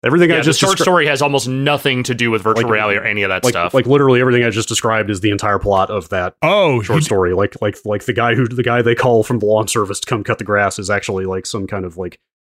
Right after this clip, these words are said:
Speaker 1: Pan-esque, like, satyr type figure who, like,
Speaker 3: But
Speaker 1: then, then he ultimately ends up, like, running the guy over with the lawnmower.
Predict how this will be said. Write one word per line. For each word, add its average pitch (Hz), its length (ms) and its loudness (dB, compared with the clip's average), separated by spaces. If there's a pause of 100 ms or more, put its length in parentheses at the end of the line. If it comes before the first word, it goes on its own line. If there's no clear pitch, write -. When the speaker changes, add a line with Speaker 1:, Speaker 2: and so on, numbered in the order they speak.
Speaker 1:
Pan-esque, 104 840 -2
like, 98 140 -4
satyr 98 480 0
type 104 260 -6
figure 101 440 -6
who, 104 360 -6 (680)
like, - 480 -10 (360)
Speaker 3:
But 120 240 -2
Speaker 1:
then, 104 120 -2
then - 20 -
he 98 260 -2
ultimately 98 640 -4
ends 101 200 -6
up, 95 140 -6 (520)
like, 92 220 -12
running 90 220 -6
the 87 60 -8
guy 90 180 -4
over 87 200 -8
with 82 120 -10
the 92 80 -8
lawnmower. 80 300 -8